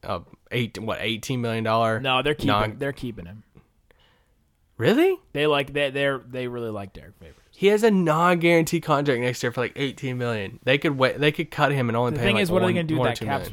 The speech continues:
Speaker 2: space though? They, they're n-, they're not a free agent destination. That stuff with Russell Westbrook, I don't think helped them.
Speaker 1: Okay, well,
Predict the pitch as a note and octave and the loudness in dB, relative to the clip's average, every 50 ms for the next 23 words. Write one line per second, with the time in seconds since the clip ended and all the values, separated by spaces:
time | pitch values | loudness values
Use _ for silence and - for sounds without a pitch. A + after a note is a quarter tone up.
0 | B2 A#2 A2+ - - G#2+ G2 F#2 F2+ F#2 - - B2+ C3 A2+ - C#3 C#3 C#3 C#3+ | -10 -10 -10 -12 -14 -16 -16 -16 -16 -18 -16 -12 -12 -12 -10 -10 -10 -10 -10 -12
1 | - - C#3+ C#3 C3+ C#3+ C#3+ C#3+ D3 D3 C#3 C3 - D3+ C#3+ C#3 D3 C#3 B2+ A#2+ | -14 -12 -10 -10 -10 -6 -4 -2 -2 -2 -2 -6 -8 -6 -6 -4 -4 -6 -8 -10
2 | A#2+ A#2 - A#2+ A2+ G#2 - - B2 C3+ C#3+ - - G3 F#3+ E3+ F3+ D3+ D3+ D3+ | -10 -10 -10 -10 -10 -12 -10 -6 -4 -4 -4 0 2 2 2 2 2 0 2 0
3 | C#3 - C#3 C3+ C3 B2 - - B2 A2+ A#2+ A#2 A2 A2+ A2 A2+ G#2 F#2+ G#2 G2+ | 0 0 -2 -2 -2 -2 -4 -4 -6 -4 -4 -6 -6 -8 -8 -10 -10 -10 -10 -10
4 | F#2 - - - F#2 F2 F2 - - - _ _ - - _ _ _ _ _ _ | -10 -12 -12 -14 -14 -12 -10 -10 -12 -12 _ _ -20 -20 _ _ _ _ _ _
5 | - F#3+ G3 _ _ _ _ _ - G#2+ G#2+ - G2 E2+ F#2 F#2 G2+ G2+ G2+ G2 | -20 -20 -20 _ _ _ _ _ -6 -6 -6 -6 -6 -10 -10 -10 -8 -8 -8 -8